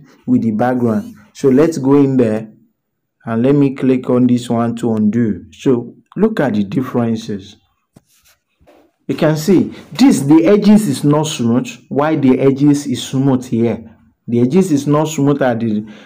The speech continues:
what, at the left, why the edges is smooth here. You understand? That's one of the things that we normally use to do.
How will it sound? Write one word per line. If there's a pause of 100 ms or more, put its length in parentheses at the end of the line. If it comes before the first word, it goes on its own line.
(100)
what,
at
the
left,
why
the
edges
is
smooth
here.
You
understand? (220)
That's
one
of
the
things
that
we
normally
use (320)
to
do.